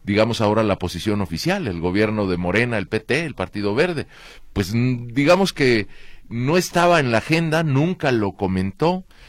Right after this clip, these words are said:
dijo simple y sencillamente que iba a ir a España, pero de repente aparece la noticia de que Xóchitl Gálvez se reúne con el Papa. Bueno, digamos que lo acomodamos en el rompecabezas de la realidad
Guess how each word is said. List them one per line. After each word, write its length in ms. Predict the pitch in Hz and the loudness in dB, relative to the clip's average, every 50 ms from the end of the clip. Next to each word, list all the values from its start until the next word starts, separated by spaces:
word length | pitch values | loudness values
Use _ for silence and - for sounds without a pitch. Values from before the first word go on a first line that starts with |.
| - - | -20 -14
dijo 340 | - 95 135 170 160 - 131 | -2 2 2 2 2 2 0
simple 300 | 110 - 131 139 131 117 | -2 -2 -4 -4 -4 -4
y 40 | 107 | -4
sencillamente 640 | 104 98 95 123 127 127 113 113 123 127 - 117 | -4 -4 -4 -2 0 0 0 0 -2 -2 -4 -4
que 100 | - 110 | -2 -2
iba 140 | 110 107 107 | 0 2 2
a 20 | 104 | 2
ir 140 | 104 98 | 2 0
a 60 | 92 90 | -2 -2
España, 560 | - - - 139 165 180 185 185 190 185 - - - - - - - - | -4 -4 0 0 0 2 0 -2 -4 -6 -8 -14 -20 -20 -20 -20 -10 0
pero 300 | - 107 107 107 104 107 | 2 4 4 4 4 2
de 140 | 101 107 101 | 2 0 -2
repente 500 | 104 104 - - 160 170 170 165 180 165 | -2 -4 -4 -4 -4 -4 -6 -6 -6 -6
aparece 420 | 139 - - 104 117 127 - 131 | -4 -4 -4 -4 -4 -4 -4 -4
la 140 | 110 104 92 | -4 -4 -4
noticia 460 | 90 85 - - 143 135 - 135 113 | -4 -4 -6 -6 -6 -4 -2 -2 -2
de 80 | 98 - | -2 -4
que 100 | - 87 | -6 -6
Xóchitl 340 | - 117 117 - 127 98 92 | -4 -6 -4 -4 -6 -2 0
Gálvez 520 | 107 110 117 113 113 117 113 - - - - - - - - - | 0 0 2 2 0 -2 -4 -4 -10 -16 -20 -20 -20 -20 -20 -16
se 160 | - - 110 92 | -4 -2 0 2
reúne 320 | 92 95 104 107 110 101 | 2 2 2 2 0 -2
con 180 | - 98 87 82 | -2 -2 -2 -2
el 100 | 78 78 | -4 -4
Papa. 380 | - 82 80 - - - - - - - - | -2 -4 -4 -4 -6 -12 -16 -16 -16 -10 -2
Bueno, 300 | 196 214 226 214 - - - - - - - - - - | 0 0 0 0 -4 -10 -18 -20 -20 -20 -20 -20 -14 -6
digamos 400 | - 120 120 135 135 143 131 - | 0 2 4 4 4 4 0 -2
que 140 | - 120 110 | 0 0 2
lo 100 | 107 104 | 2 2
acomodamos 920 | 104 - - 107 104 107 107 123 131 139 135 127 117 - - - - 104 104 - | 2 0 -2 -4 -4 0 2 2 2 2 2 0 -4 -6 -8 -10 -10 -12 -8 -6
en 180 | 95 95 92 95 | -4 -4 -2 -2
el 100 | 95 92 | -4 -4
rompecabezas 760 | 90 98 98 95 - 104 92 - 98 101 120 123 - 110 90 | -2 -2 -4 -2 -4 -6 -4 -2 -2 -2 -2 -2 -4 -6 -6
de 100 | 95 90 | -4 -2
la 140 | 87 85 82 | -2 -2 -2
realidad 520 | 82 87 87 87 90 95 110 131 151 151 | -4 -4 -2 -2 0 2 2 2 2 2